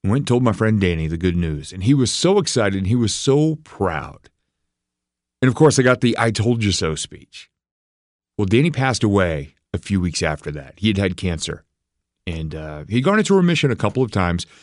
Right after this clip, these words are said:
but he came back and he was gone. Well, I enjoyed ten years' worth of a radio career, and at the very end, I was so burned out. I'd worked about fifteen years' worth of hours in ten, and I was just fried, and I was physically falling apart. My marriage at the time was, was falling apart as well,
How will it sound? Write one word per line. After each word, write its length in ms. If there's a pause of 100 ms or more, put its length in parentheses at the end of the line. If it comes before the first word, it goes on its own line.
(360)
but 120
he 20
came 240
back 260
and 120
he 100
was 160
gone. 460
Well, 100
I 60
enjoyed 360
ten 320
years' 360
worth 260
of 100
a 60
radio 400
career, 380
and 80
at 80
the 60
very 280
end, 140
I 40
was 160
so 160
burned 440
out. 340
I'd 140
worked 180
about 260
fifteen 420
years' 280
worth 320 (480)
of 120
hours 440
in 160
ten, 300
and 120
I 100
was 120
just 260
fried, 440
and 80
I 80
was 100
physically 520
falling 340
apart. 400
My 120
marriage 520 (420)
at 100
the 80
time 360
was, 440
was 240
falling 300
apart 300
as 100
well, 340